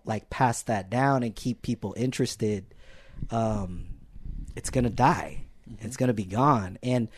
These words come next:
Speaker 1: once again, big ups to that crew, the Beat Junkies, who, like, you know, they've, they, they've made their living and then some on it, and they don't have to do that, but they wanna pass it on, and that's, that's how I feel right now too.
Speaker 2: That's awesome, dude. Um, I think,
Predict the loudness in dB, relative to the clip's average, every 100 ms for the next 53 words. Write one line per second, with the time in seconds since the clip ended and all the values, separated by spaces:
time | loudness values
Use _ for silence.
0 | -14 4 4 6 6 6 8 6 6 4
1 | 2 4 4 2 2 4 4 0 -2 0
2 | 0 -2 -2 -2 -2 -4 -12 -20 -10 2
3 | 4 2 0 _ -6 -2 -2 -6 -20 -20
4 | _ -4 -2 -2 0 0 4 4 6 4
5 | 4 2 0 2 4 2 2 0 0 0
6 | -2 -4 -4 2 2 4 4 2 0 -2
7 | -4 -6 -12 -10 -8 -8 -10 -20 -20 -20
8 | _ _ 2 6 8 6 6 6 6 2
9 | 4 2 0 -4 -4 -12 -16 _ -20 -2
10 | 0 4 2 2 -2 -6 -6 -8 -10 -12
11 | -14 -14 -16 -16 -12 -12 -14 -20 -20 -20
12 | -20 -10 4 6 8 6 4 0 0 -2
13 | -4 2 4 6 4 2 2 2 2 0
14 | 2 0 -4